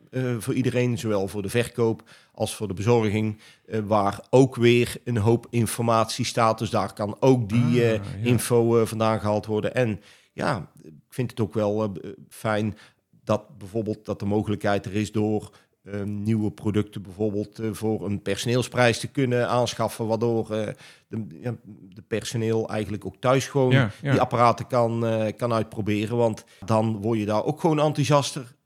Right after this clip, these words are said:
Speaker 1: van.
Speaker 2: Ja.
Speaker 1: Hè, dus dat vind ik ook wel belangrijk. En leveranciers die werken daar ook wel aan mee. Want die vinden dat natuurlijk ook wel, eh, fijn dat de verkopers en de bezorgers die apparatuur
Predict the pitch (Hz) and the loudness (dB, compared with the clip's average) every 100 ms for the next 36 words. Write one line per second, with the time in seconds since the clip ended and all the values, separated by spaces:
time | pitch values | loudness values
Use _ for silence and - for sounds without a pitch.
0 | - 98 120 110 92 - 135 - 117 156 | -16 -2 0 0 -4 -6 -6 -4 -2 0
1 | 104 98 - 98 - 123 123 135 127 120 | -2 -4 -6 -8 -2 -2 2 2 2 2
2 | 123 123 104 98 101 101 101 98 95 - | 2 2 0 0 -2 -2 -2 -4 -8 -4
3 | 110 92 101 95 92 113 95 104 120 120 | -4 -2 -4 -4 -4 -6 -2 0 0 0
4 | 113 107 104 101 117 113 - - - - | 0 0 -2 -2 0 -2 -4 -12 -20 -14
5 | 101 78 87 - 104 - 110 107 127 127 | -10 -8 -6 -6 -4 -2 -2 2 0 2
6 | 131 127 127 127 - 135 123 113 117 113 | 4 4 4 4 4 2 2 4 4 4
7 | - _ - 104 123 - 131 120 104 - | -4 _ -12 0 2 2 2 2 0 -4
8 | 113 101 98 117 110 104 101 95 123 - | -2 0 2 2 2 -2 -6 -2 0 0
9 | 110 101 104 - 117 113 - | 0 -2 -4 -2 -2 -2 -8